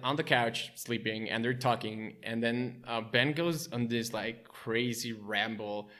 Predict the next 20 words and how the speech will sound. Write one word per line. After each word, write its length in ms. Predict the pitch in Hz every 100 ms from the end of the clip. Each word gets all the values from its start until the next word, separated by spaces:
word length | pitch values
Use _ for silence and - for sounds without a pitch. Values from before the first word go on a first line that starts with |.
| - -
where 280 | - 113 110
I 100 | 123
think 240 | 131 147 - - _ _ _ _ _
that's 340 | 117 113 117 123
where 460 | 117 110 110 87 -
a 80 | 113
lot 280 | 110 104 107
of, 200 | 104 101 - - -
um, 800 | 110 104 104 104 104 101 101 110 -
a 60 | 117
lot 160 | 120
of 60 | 113
the 60 |
main 200 | 110 113
characters 640 | 113 113 107 - 110 104 -
just, 340 | - 107 -
like, 340 | 87 87 - - _ _ - - _ _ _ _ -
frustrations, 1120 | - 127 - - 120 117 143 139 131 - - -
uh, 200 | 113 110
explode, 680 | 120 123 - 117 110 139 -